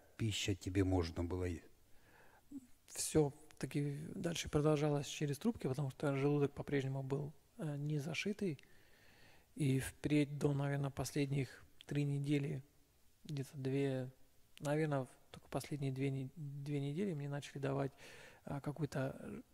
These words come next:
Speaker 2: жидкую, а, пищу.
Speaker 1: Смесь.
Speaker 2: Да, ж-, кашу, такую пю-, пюрешку, такое что-то жидкое.
Speaker 1: Э, через трубки?
Speaker 2: Ну, уже через рот.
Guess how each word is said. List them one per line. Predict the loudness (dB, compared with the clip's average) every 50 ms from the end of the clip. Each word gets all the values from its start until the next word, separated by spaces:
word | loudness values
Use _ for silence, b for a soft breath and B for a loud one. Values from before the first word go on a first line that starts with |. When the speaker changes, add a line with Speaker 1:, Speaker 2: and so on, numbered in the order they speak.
| -10
Speaker 2:
жидкую, | -4 -2 -2 -2 -2 -4 -6 -4 -4 -2 -2 -4 -4 -6
а, | -6 -8 -10 -10 -12 -8
пищу. | -8 -6 -6 -6 -6 -6 -6 -8 -8 -10 -12
Speaker 1:
Смесь. | -12 -6 0 2 4 4 4 2 -4 -10 -16 -20 _ _ -18 -10
Speaker 2:
Да, | -4 -2 0 0 0 0 -2 -4 -8 -10 -12 -14 -14 -16 -18 -16 -12
ж-, | -12 -10 -10 -8 -8 -10 -10 -10 -8
кашу, | -6 -6 -4 -6 -6 -6 -6 -6 -6 -8 -10 -12 -16 _ _ _ -20 _ -20
такую | -10 -8 -8 -8
пю-, | -6 -8 -8 -10
пюрешку, | -6 -4 -2 -2 0 0 -2 -4 -6 -8 -8 -8 -8
такое | -8 -8 -4 -2 0 0 0 -2
что-то | -4 -6 -6 -4
жидкое. | -2 0 0 -2 0 -2 -2 0 0 0 -2 -4
Speaker 1:
Э, | -6 -6
через | -4 -2 0 0 0 2
трубки? | 4 4 4 4 2 -4 -8 -8 -8 -12 -20 -20 -20 -20 -20 -20 _ -20 -20 -20 -20 -20 -12
Speaker 2:
Ну, | -6 -2 0 2 4
уже | 4 4 2
через | 2 0 0 0 2 0 0
рот. | -2 -4 -6 -8 -12